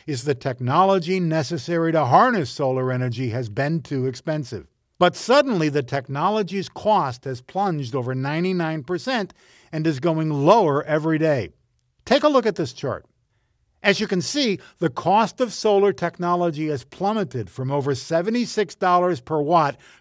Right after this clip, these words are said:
to about five cents per watt in some cases. That's almost inconceivable.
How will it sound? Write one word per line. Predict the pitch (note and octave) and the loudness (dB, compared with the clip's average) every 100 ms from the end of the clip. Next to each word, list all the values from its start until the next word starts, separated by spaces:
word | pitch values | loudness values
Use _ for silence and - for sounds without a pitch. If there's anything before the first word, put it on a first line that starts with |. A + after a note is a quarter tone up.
| - | -2
to | D#3+ | 0
about | D3 D3 D3 - | 2 0 -2 -6
five | - - F3+ C#4 A#3 | -12 2 4 6 2
cents | - C#3+ A#2+ | -2 -4 -4
per | - A#2 | -4 -4
watt | A2+ A2 | -2 -4
in | G#2 | -6
some | G2 A#2+ G2+ | -8 -10 -10
cases. | G#2+ F#2 - - _ _ _ _ | -10 -12 -16 -20 _ _ _ _
That's | B3+ B3+ | -4 -2
almost | C#4+ C#4 - | 0 0 0
inconceivable. | A3+ F#3+ F3 A#3+ C4 A#3+ F3 G#2+ | -2 -2 -4 -4 -2 -2 -2 -6